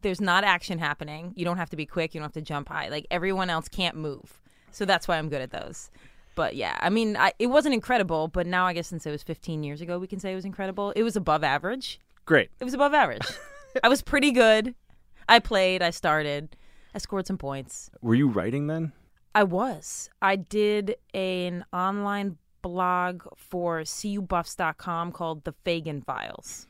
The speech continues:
Speaker 1: And I have not read them since, although I did get in trouble for one of them. I,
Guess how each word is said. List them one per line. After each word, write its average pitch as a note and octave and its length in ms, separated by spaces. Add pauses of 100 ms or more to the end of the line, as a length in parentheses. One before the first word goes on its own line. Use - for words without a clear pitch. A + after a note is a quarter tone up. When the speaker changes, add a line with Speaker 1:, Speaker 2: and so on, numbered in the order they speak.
(120)
Speaker 1:
And F3 600 (400)
I E3 500
have F3 160
not F3+ 260
read E3 200
them E3 140
since, - 720 (760)
although F3+ 1080 (260)
I G#3 100
did A3+ 200
get C4 120
in A3+ 80
trouble G#3 280
for D#3 140
one D3 160
of C#3+ 80
them. D3 260 (640)
I, E3+ 480